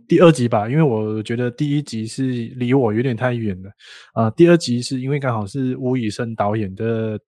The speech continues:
是，我不知道是不是他去好莱坞的第一部电影啊。可是我那个时候对于他第二部的M I seven是非常，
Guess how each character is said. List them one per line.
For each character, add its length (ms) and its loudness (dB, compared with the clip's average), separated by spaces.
是， 160 -16
我 240 -2
不 160 -2
知 100 4
道 100 8
是 120 -2
不 80 -4
是 180 0
他 360 0
去 280 -2
好 180 -4
莱 140 -4
坞 160 -4
的 140 -2
第 140 -6
一 60 -2
部 140 -4
电 200 -6
影 100 -14
啊。 120 -20
可 80 0
是 80 10
我 120 8
那 100 0
个 100 0
时 100 -4
候 80 -2
对 200 4
于 80 0
他 480 -2
第 160 0
二 140 4
部 200 -4
的 140 -2
M 180 -4
I 60 -2
seven 280 -4
是 200 -2
非 160 -2
常， 280 -6